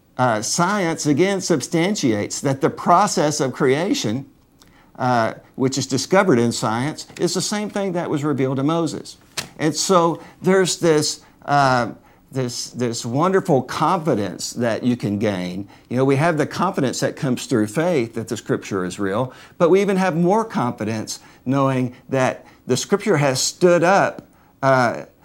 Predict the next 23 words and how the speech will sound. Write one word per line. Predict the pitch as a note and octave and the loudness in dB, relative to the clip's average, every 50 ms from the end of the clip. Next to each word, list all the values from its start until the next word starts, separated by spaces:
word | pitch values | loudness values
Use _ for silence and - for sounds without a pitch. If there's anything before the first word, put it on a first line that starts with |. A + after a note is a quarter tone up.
| _ _ _ | _ _ _
under | - D3+ E3 D3 D3+ C#3 | 0 2 4 4 4 2
the | G#2+ A#2+ | 2 0
test | A#2 - - - E3 D#3+ E3 D3+ - - | -2 -2 -2 0 2 2 2 2 2 0
and | B2+ B2 | 2 2
the | A#2 | 4
microscope | A#2 A#2+ C3+ D#3+ E3+ E3+ E3 C3+ - - C#3+ C#3 C3+ | 4 4 6 4 4 2 0 0 0 0 0 0 0
of | B2+ G#2 - | -2 -4 -2
science | - - C#3 B2 C3 C#3+ D#3+ E3+ - - - - - _ | -2 -2 0 0 0 -2 -4 -4 -8 -10 -16 -20 -10 _
for | - B2 A2 | 0 0 2
over | G2 B2+ A#2+ B2+ A#2+ | 2 2 0 0 0
three | G#2+ - C3+ D3+ E3 | 0 2 2 2 2
thousand | E3 F3+ E3+ F3 F3+ F3+ G#3 F#3 C#3+ | 2 0 0 0 0 0 0 2 2
years. | A#2+ A2 G#2+ B2 D3+ D#3+ D3 - - - _ _ _ _ _ _ _ _ _ - | 2 2 0 -2 -4 -6 -8 -12 -18 -20 _ _ _ _ _ _ _ _ _ -6
And, | C3+ C3+ C3+ C3 C3 B2+ B2+ B2+ B2+ - | -2 -2 0 0 0 0 0 -2 -4 -4
uh, | A#2+ B2 B2 A#2+ A2 G2 - - - - _ _ _ _ | -2 0 2 2 0 -2 -4 -8 -16 -20 _ _ _ _
what | - A#2 B2+ D3+ E3 D#3 - - | -4 0 2 2 2 2 0 0
was | C#3 C3 C3 B2 - | 2 2 2 2 2
revealed | B2+ A2+ A2+ G#2 G2 C3+ D#3+ F#3 E3+ D3 C#3 D3 E3+ E3+ D#3+ D3 - _ _ - | 0 0 0 2 2 4 6 6 6 6 4 4 2 0 -2 -8 -14 _ _ -2
by | A2+ A#2+ A#2 A2 | 0 0 0 0
God | G#2 B2 C3 C#3 C#3 C3 B2+ A#2+ G#2 - - _ | 2 2 4 4 4 4 4 2 -2 -6 -12 _
is | - A#2+ A2+ - | -4 -4 -4 -2
also | B2 B2 C3+ C3 - - C#3 B2+ B2 A#2+ | -2 -2 0 0 0 0 0 2 2 0
substantiated | - - - A#2+ - - - - C3 B2 C3 C#3 C3+ - C3 G#2+ G2+ G2+ G2 F#2+ G2+ G2 F#2 - | 0 -2 -4 -4 -4 -4 -4 -2 0 0 0 0 0 0 -2 -2 -2 -2 -4 -4 -4 -6 -8 -10